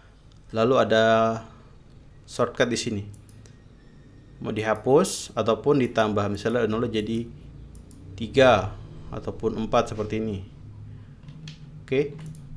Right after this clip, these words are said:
Kita kembalikan. Ada juga caranya di format cell. Format cell, lalu number ini, currency, I D R, lalu pilih mau yang seperti apa. Ini ada banyak pilihannya,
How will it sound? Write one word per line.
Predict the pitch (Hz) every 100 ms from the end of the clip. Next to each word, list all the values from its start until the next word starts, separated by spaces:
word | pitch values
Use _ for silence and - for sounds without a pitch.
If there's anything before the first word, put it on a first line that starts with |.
| - - - - - -
Kita | - -
kembalikan. | 113 107 107 104 135 143 143 143 147 151 - - - - - - - - - - - - - -
Ada | 113 110
juga | 113 123 147
caranya | 147 120 120 120 143 175 185 160
di | 120 123 131 131
format | - 120 123 120 123 -
cell. | - 127 110 98 - -
Format | 113 110 107 110
cell, | 135 147 143
lalu | 110 113
number | 113 107 104
ini, | 107 123 160 - - - -
currency, | - 113 113 110 - 143 151 151 -
I | - 110 113
D | 113 113
R, | 123 143 151 151 - - -
lalu | - 123 123
pilih | 127 131
mau | 113 110
yang | 113 110 110
seperti | 107 101 107
apa. | 107 107 101 98 - - - - - - _ _ _ _ - - _ _ -
Ini | 127
ada | 110 104
banyak | 104 107
pilihannya, | 104 101 101 110 117 131 135 131